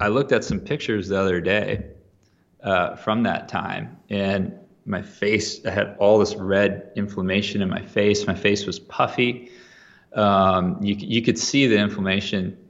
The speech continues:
um, kinda systemically, uh, through my body. I was kinda skinny fat.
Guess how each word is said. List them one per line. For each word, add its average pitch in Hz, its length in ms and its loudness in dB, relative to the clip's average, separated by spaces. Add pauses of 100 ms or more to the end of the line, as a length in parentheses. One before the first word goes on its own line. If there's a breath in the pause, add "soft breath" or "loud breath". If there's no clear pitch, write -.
um, 95 540 0
kinda 92 220 -4
systemically, 98 1000 -2 (420 loud breath)
uh, 98 220 0
through 101 160 2
my 95 120 4
body. 95 440 4
I - 40 2
was 92 80 -4
kinda 98 200 -6
skinny 98 400 -4
fat. 98 680 -2